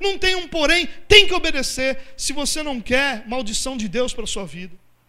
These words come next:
Porque a promessa de Deus é para que se prolonguem os seus dias sobre a terra. Vida é fruto de submissão àqueles que o Senhor deu para cuidar de você.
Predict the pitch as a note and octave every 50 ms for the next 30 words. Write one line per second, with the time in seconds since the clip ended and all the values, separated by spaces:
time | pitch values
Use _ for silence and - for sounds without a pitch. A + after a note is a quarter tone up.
0 | _ _ _ _ _ _ _ _ _ - C#4+ C#4+ - F4 F4 D#4+ D#4+ D#4+ - D4+
1 | D4 C4+ A#3+ C#4+ F4+ G4+ G4+ - - D4 G#3+ B3+ A#3 G#3+ D4+ D#4 D4+ A3 G3+ C#4+
2 | C4+ - - D4+ D4 - D4 C#4+ - - F#4 - - E4+ D#4 C4 B3+ C4+ D4+ E4+
3 | F4+ F#4 F4+ E4+ E4+ E4+ F4 - - - D#4+ C#4 - - E3+ - - D4 D4+ E4
4 | F4 E4+ E4 - - - - - - - E4+ E4+ E4+ F4+ F4 F4 - - C4+ D4+
5 | F4+ F4+ C#4+ A#3+ F#3 D3+ B2+ B2 - _ _ _ _ _ _ _ _ _ _ _
6 | _ _ _ _ _ _ _ _ _ _ - F3+ F#3 F#3+ D#4 F#4 G#4+ G#4+ F#4+ D#4+
7 | F4 D#4 D4 C4+ A3 F#3+ E3+ C#3+ - - - - - - - - C#4 C4+ - -
8 | - D4+ E4 G4 G4 F#4+ E4+ D#4+ A3+ A#3 D#4 - - - F4+ G4 - - D#4 E4+
9 | F#4 F#4 F4 D#4 - - - - C#4+ D4+ D#4+ E4 D4+ B3 - - - - A3+ A#3+
10 | - - D#4 D#4+ D4 D4 - - C#4+ B3+ - - C4 B3 B3 C4 C#4+ D4+ D4+ C#4+
11 | D4 - - - - _ _ _ _ - D3 D3 A3 C4 D#4 D#4+ D#4+ D#4+ D4 C#4
12 | C4 - C4+ A#3+ G3 A#3 B3+ B3+ A#3 C4 D4 B3 - - A3 G#3+ A#3 A#3